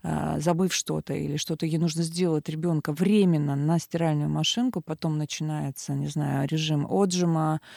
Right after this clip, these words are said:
э, полоскания, и ребенок из-за вибрации падает, э,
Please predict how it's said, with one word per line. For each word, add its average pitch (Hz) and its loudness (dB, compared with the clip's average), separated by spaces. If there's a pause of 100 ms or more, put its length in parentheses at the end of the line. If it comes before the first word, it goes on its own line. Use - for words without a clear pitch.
(380)
э, 151 -2
полоскания, 160 2
и 170 -2
ребенок 165 0
из-за 156 -2
вибрации 156 0
падает, 160 0 (100)
э, 147 -2